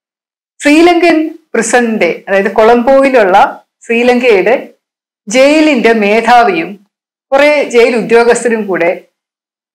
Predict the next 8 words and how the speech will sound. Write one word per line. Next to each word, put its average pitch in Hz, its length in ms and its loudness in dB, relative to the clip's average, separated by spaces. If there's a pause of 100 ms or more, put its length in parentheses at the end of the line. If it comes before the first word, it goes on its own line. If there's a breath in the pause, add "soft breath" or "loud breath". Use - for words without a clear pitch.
(260)
ഭാരതത്തിലെ 285 680 2
ജയിൽ 233 320 0
സംവിധാനം 214 560 -2
പഠിക്കാനായിട്ട് 190 1080 -2 (480)
രണ്ടായിരത്തി 294 440 0
പതിനെട്ട് 233 680 2
ഫെബ്രുവരി 240 440 0
അവസാനമായപ്പോ 180 1000 0